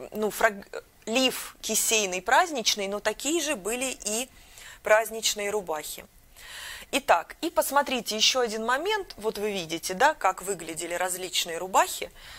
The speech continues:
На последней картинке как раз, м, есть вот эта кисейная праздничная рубаха. Как я сказала, это б-, вот эти кисейные рубахи, это были атрибут дорог-, ну, дороговизны, да? Это носили только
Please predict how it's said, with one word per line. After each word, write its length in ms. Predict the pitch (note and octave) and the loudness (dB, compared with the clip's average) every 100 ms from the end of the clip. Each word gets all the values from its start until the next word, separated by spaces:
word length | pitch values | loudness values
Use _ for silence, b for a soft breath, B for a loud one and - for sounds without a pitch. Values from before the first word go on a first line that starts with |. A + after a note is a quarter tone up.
| - | 0
На 120 | C4 | 6
последней 580 | E4 D#4 B3 G#3 D#3+ F3 | 6 4 0 -4 -4 -4
картинке 640 | G#3+ A3+ - F#4 F#4+ G3 | -2 -4 -4 -4 -4 -6
как 200 | - F3+ | -6 -2
раз, 280 | A#3 C4 - | 0 0 -2
м, 100 | G3+ - - | -8 -14 -14
есть 500 | F3+ F3 A3 A3+ - | -10 -2 0 0 -2
вот 120 | C4+ | -4
эта 160 | G#3+ G3 | -4 -6
кисейная 680 | G#3 F#3+ - A#3+ C#4 B3+ A#3+ | 0 2 2 0 -2 -6 -4
праздничная 720 | F#3+ G3 G3 G#3 - G3 G3 | 0 0 -2 -2 -2 0 -2
рубаха. 520 | G#3+ F3+ D3+ - - - B B B B | -2 -2 -4 -6 -16 -20 B B B B
Как 200 | - G3+ | -4 0
я 100 | B3+ | 0
сказала, 580 | B3 C4 B3 F#4 D#4+ - | 2 0 4 6 6 4
это 260 | - B3 B3+ | 0 -2 -2
б-, 180 | G#3 G3+ - - - - _ - | -4 -10 -18 -20 -20 -20 _ -10
вот 160 | G#3 | -4
эти 140 | A#3 G#3+ | -2 -2
кисейные 880 | - A#3 C#4 B3+ G#3 G3+ F#3+ F3+ D#3 - _ _ | 0 2 4 2 0 0 0 0 -4 -10 _ _
рубахи, 420 | G#3 A3 G4+ - | 2 4 4 2
это 140 | A#3 A3+ | -2 0
были 360 | C4 C#4 B3 - - | 0 0 -2 -4 -4
атрибут 480 | G#3+ - A3 D4 - | -4 -4 -2 -4 -4
дорог-, 420 | F#3 A#3 C4+ G#3+ - - | 2 4 4 -2 -14 -16
ну, 200 | G#3 G#3+ | -6 -6
дороговизны, 840 | E3 G3+ A#3 A#3 B3 B3+ G3+ D#3+ D#3+ | 0 2 4 2 2 0 -2 -4 0
да? 300 | F#3+ C#4+ E4 - F3 - | 4 4 2 -10 -20 -10
Это 320 | G3+ A3 F#3+ - - | -4 -4 -4 -10 -14
носили 540 | F#3+ G3 G#3+ C#4 A#3 | -8 -4 -2 0 0
только 400 | A3+ A3 A3+ G3 | 0 2 2 2